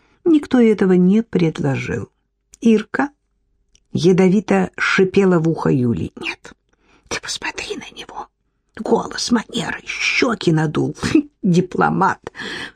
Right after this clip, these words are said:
Хлебом не корми, дай языком помолоть. А морда? Ты только посмотри на эту морду. Боже ж ты мой, аристократ, благородный отец». Ну, полный абзац.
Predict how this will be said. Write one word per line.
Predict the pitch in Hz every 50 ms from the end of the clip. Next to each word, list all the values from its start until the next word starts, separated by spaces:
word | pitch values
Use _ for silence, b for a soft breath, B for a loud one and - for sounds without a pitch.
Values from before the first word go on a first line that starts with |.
| B -
Хлебом | - - - 302 294 302 294 285 240 190 185 180 190
не | 185 185
корми, | - 175 185 185 180 160
дай | 135 151 151
языком | 143 - 143 147 147 143 - - - - -
помолоть. | - - 170 175 143 139 131 117 - -
А | - 277 269
морда? | 262 247 240 233 220 196 165 - 151 147 165 151 - - - b b b b -
Ты | -
только | - - - - - -
посмотри | - - - - - - - -
на | - -
эту | 370 - - 233
морду. | 233 233 226 220 190 202 233
Боже | 233 226 - 427 427 440 403 359 - - - 311 285
ж | 294 - - - -
ты | - 277 269
мой, | - 269 247 - - - - - _ - - _
аристократ, | - 311 311 311 - 339 - 320 165 311 294 - - - - 247 - 240 - - - - - - - - - 101 - - - - _ _ B B 240 226 185 B B B
благородный | - 302 311 320 302 277 294 285 285 294 285 277 254 254 285 285 285 285
отец». | 269 - 269 240 226 - - 190
Ну, | 196 196 - - _ _ _ _ _ _ -
полный | - 370 349 302 254 220 190 185 180 170 160 147
абзац. | 147 175 - 113 156 139 - - - - - - -